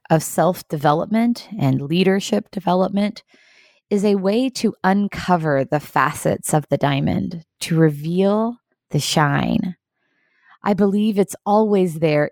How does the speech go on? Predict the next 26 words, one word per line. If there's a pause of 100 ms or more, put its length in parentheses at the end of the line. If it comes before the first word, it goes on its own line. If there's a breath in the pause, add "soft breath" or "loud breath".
(120)
if
we
seek
to
uncover
it. (680)
So
let's
break
down
the
steps
in
that
process,
as
there
is
a
lot
of
self-discipline
built
into
that
statement.